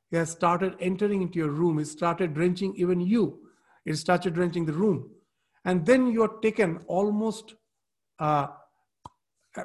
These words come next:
by surprise that when I just, when before was, I started watching the T V,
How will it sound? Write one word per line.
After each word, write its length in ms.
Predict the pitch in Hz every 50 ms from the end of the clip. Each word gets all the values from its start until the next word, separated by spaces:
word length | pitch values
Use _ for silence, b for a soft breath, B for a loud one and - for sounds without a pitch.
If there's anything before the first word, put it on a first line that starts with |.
| - 160 165 160 156 156 160 147 151 180 -
by 120 | - 165 185
surprise 800 | 180 185 - 185 185 - - 233 226 202 165 127 127 - - - _ _ _ _ _ _ _ _ _
that 120 | - 127 151 151 135
when 480 | 160 226 262 262 254 240 233 202 160 160
I 180 | 165 - 180
just, 400 | 180 175 220 214 220 - - -
when 260 | - 160 196 196 185 175
before 320 | 160 160 185 180 - 226 214
was, 360 | 202 202 190 175 - - -
I 140 | - 180 175
started 380 | 165 - 190 180 180 196 208
watching 320 | 196 190 196 190 202 208 196
the 80 | 185
T 180 | 180 185 - 220
V, 240 | 220 220 226 220 220